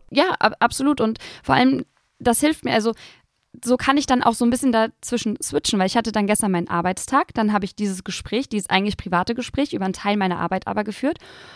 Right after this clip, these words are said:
habe dann noch einen persönlichen Eindruck gegeben und danach sind wir weggegangen. Also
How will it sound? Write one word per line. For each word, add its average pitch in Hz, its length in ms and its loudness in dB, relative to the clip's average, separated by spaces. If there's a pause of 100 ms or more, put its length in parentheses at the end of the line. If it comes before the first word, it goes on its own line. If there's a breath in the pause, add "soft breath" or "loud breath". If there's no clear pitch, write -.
(360 loud breath)
habe 220 160 2
dann 220 120 4
noch 214 120 4
einen 202 120 -2
persönlichen 196 440 0
Eindruck 220 300 -2
gegeben 254 300 2
und 214 140 0
danach 180 260 0
sind 185 180 -2
wir 208 120 2
weggegangen. 175 520 0
Also 208 200 6